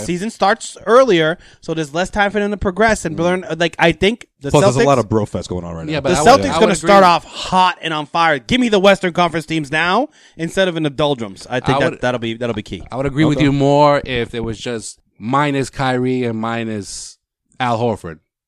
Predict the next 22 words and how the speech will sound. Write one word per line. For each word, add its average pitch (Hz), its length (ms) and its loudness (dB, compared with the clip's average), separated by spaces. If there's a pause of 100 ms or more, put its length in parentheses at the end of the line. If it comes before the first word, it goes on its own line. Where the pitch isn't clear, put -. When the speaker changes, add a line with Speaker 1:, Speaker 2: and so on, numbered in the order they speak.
Speaker 2:
but 95 160 -4
you 98 160 -6
lost 110 480 -2 (440)
Morris, 101 460 -2
you 95 80 -10
lost 107 540 -4
Rozier, 101 580 -4
and 98 100 -10
then 104 100 -6
you 98 60 -8
got 98 280 -6 (360)
eight 117 160 -2
rookies, 95 580 -8 (840)
and 95 640 -8 (200)
there's 123 180 -10
a 117 80 -4
lot 127 220 -2
of 113 80 -10
turnover 113 560 0
in 87 60 -14
this 95 160 -12
team. 98 320 -10